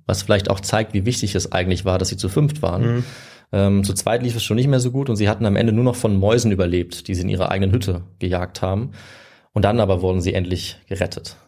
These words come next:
Speaker 1: Also das Schiff konnte anlegen, diesmal auch sicher. Äh, sie konnten mit aufs Schiff kommen und, äh, sind dann nur noch einmal zurück, um ein paar letzte Andenken mitzunehmen, zum Beispiel einiges von dem Werkzeug, was Renal hergestellt hatte. Aber nicht nur das, auf dem Weg zur Insel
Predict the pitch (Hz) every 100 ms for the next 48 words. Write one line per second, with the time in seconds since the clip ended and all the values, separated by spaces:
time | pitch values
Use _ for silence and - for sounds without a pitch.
0 | _ - 87 90 123 123 - - 113 120
1 | - 127 131 135 151 151 - - 113 107
2 | 101 98 120 131 139 135 - - - -
3 | - - 101 98 101 110 113 110 - 98
4 | - - 131 - 120 120 110 98 95 98
5 | 95 92 92 101 98 104 95 101 101 98
6 | 104 104 98 98 98 98 - 107 120 113
7 | 113 107 - 104 104 101 101 95 95 -
8 | 95 95 92 95 92 87 101 104 - 107
9 | 104 - 98 - 98 95 95 98 98 104
10 | 98 98 101 117 123 - - - - _
11 | _ _ _ - 127 151 147 147 104 95
12 | 98 - - 98 107 98 95 175 - 113
13 | 98 90 98 180